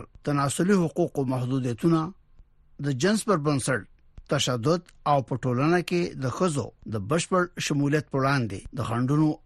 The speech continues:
اچولو په ګډون هغو مسایلو ته د نړیوالو د پام د راجلبولو لپاره یو فرصت دی چې لا تر اوسه د ښځو د پرمختګ مخه نیسي. د متحده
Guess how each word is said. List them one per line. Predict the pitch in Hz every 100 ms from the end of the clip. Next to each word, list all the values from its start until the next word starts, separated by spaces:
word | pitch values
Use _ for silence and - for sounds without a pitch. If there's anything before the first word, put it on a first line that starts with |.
| 123
اچولو | - 139 208 202
په | 139
ګډون | 127 123 143 151 - - - -
هغو | 196 208 220 226 160
مسایلو | 139 139 139 123 -
ته | 92 - - - 113
د | 127 131
نړیوالو | 131 139 156 139 120 - - _ _
د | 131 - 151
پام | 165 165
د | 139 120
راجلبولو | 110 123 110 123 185 202
لپاره | 170 156 143 143 135 170
یو | 123 120
فرصت | 104 - 156 147
دی | 156 175 - - - -
چې | 131 127
لا | 123 139
تر | 180
اوسه | - - - - - - -
د | 120
ښځو | - 147 151
د | 127 131
پرمختګ | 120 113 - 147 139 - - 135
مخه | 120 120
نیسي. | 104 - - - _ - -
د | 120
متحده | 139 143 151 160 214